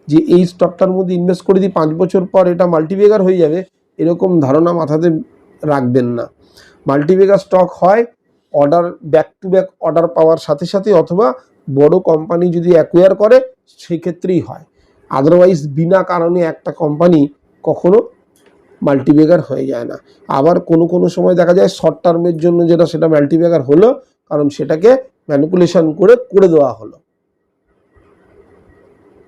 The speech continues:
সেটা মাথায় রাখতে হবে all time। যদি আমার মাথায় না থাকে, আমার ফেঁসে যাওয়ার চান্স কিন্তু বেশি থাকবে। তাই আমি এইটুকুই বলবো, আপনাদের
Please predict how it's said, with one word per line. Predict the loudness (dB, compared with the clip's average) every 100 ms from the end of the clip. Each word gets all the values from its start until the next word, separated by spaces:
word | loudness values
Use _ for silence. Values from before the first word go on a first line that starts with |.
| _
সেটা | -6 -2 0 -2 -4
মাথায় | -4 -4 -2 -4
রাখতে | -4 _ -18
হবে | -12 -4
all | -4
time। | -4 -10 -14 _ _ _ _ _ -6
যদি | 0 2
আমার | 2 0
মাথায় | 0 -2 -2
না | -4 -6
থাকে, | -8 -6
আমার | -4 -6
ফেঁসে | -8 -8 -2
যাওয়ার | -2 -2
চান্স | -4 -6 -6
কিন্তু | -6 -4 -4
বেশি | -6 -8
থাকবে। | -14 -14 -14 -16 _ _ -20 _ _ _
তাই | -4 -4 -4 _ _ _
আমি | -2 2 2 0 -6 _ _
এইটুকুই | -2 0 2 2
বলবো, | 4 2 2 -2 -4 _ _ _ _ _ _ _ _ _ _ _ -6
আপনাদের | -2 2 2 2